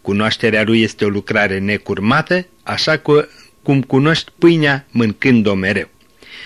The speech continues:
Sfântul Apostol Pavel, deși era predat Domnului Iisus și îl cunoștea, totuși căuta mereu să-L cunoască, după cum El însuși ne spune aceasta în Filipeni, capitolul trei, versetele nouă și zece. Pe Dumnezeu ca Tată îl putem cunoaște numai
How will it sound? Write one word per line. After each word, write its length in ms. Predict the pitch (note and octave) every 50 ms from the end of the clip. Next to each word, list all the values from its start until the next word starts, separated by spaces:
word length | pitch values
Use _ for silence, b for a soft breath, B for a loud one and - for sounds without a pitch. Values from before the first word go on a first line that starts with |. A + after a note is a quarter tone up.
| B B B
Sfântul 360 | - - B2+ A#2+ G#2+ - G#2+
Apostol 420 | G#2+ G2+ - A2 G#2+ - D#3 D3+
Pavel, 360 | D3+ - E3+ E3+ D#3+ E3+ D#3
deși 340 | C#3+ D3 C#3 - - G3 C#3+
era 200 | A2+ A2 G#2+ G2+
predat 420 | F#2+ - G#2+ G#2 G2 G2 A2 G#2 F2
Domnului 360 | G#2 G#2 F#2+ F#2+ F#2 F#2 G2
Iisus 280 | G2 - - B2 A2
și 80 | - -
îl 100 | G2+ F#2+
cunoștea, 640 | - A2+ A#2 C#3 D3 - - G3+ G3+ G3+ - - _ _
totuși 360 | - A#3 A3+ A3+ G#3+ G3 -
căuta 380 | - - F#3 F3 E3 - D#3 D3
mereu 300 | C#3+ C3 B2 C#3 F3+ F#3
să-L 280 | D#3+ - - A#2+ A2
cunoască, 560 | - - G2+ A2 C#3 D3+ - - - D3 C#3 B B B B B
după 300 | - G#2 A2 - A#2 G#2+
cum 220 | - - B2 A2+
El 180 | A2 G#2+ G#2 -
însuși 440 | - D3 D#3+ D3 - D#3 C#3+ B2 A2+
ne 80 | A2+ G#2
spune 320 | - - - - A2+ G#2
aceasta 500 | G2 G2 - - C#3+ C3+ - - C3 - -
în 140 | A#2 G#2
Filipeni, 500 | F2+ - - G#2 G2+ G2 - - A2 A2
capitolul 580 | G#2 - G2 F#2+ - - - - C#3+ D3+ E3 E3+
trei, 260 | E3 - - F#3+ F#3+
versetele 540 | E3+ C3 A#2+ - - C#3 B2+ - A#2+ A2 G#2+
nouă 280 | G2+ G#2 A#2 A#2 G2+ F#2+
și 180 | - - F#2+
zece. 420 | F2+ F2 A2+ G2+ - - - - - _ _ _ _ _ _ B B B B B B B B B B B _
Pe 100 | D3+ C#3+
Dumnezeu 480 | B2+ D3 D3 D3 C#3 C#3 C#3+ G#3 A#3
ca 200 | A3+ - C3 A#2
Tată 380 | - - G#2 G#2 - D3+ F#3 A3+ -
îl 140 | C3 B2+
putem 320 | A#2+ - A#2+ - D3+ C#3+ C3+
cunoaște 500 | - B2 A#2+ C3 C#3+ C3 - - A#2+ A2+
numai 640 | G#2+ G2+ G2+ A2+ D3+ F#3+ G#3 F#3 D#3+ D3+ D3+ C#3+